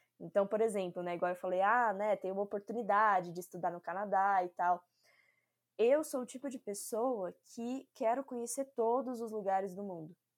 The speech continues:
né? Não é porque eu tô falando mal aqui da Europa, dos europeus, que eles fizeram isso e aquilo, que eu não vou conhecer a Europa, eu vou conhecer.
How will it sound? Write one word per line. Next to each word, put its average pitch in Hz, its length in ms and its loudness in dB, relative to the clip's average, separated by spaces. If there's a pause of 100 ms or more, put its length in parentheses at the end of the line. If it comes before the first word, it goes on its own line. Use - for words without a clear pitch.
(200)
né? 170 240 -10
Não 170 220 -6
é 196 80 0
porque 202 320 -8
eu 196 80 -2
tô 202 120 -4
falando 196 360 2
mal 175 300 2
aqui 175 180 -4
da 175 100 -2
Europa, 180 460 6
dos 175 180 -6
europeus, 185 600 0
que 196 80 -4
eles 180 120 -4
fizeram 180 300 0
isso 180 160 -2
e 190 40 -6
aquilo, 233 200 -8
que - 80 -6
eu 392 40 -2
não 427 120 0
vou 277 160 0
conhecer 240 340 -8
a - 40 -2
Europa, 170 300 -4
eu 233 100 -4
vou 220 200 2
conhecer. 180 420 -12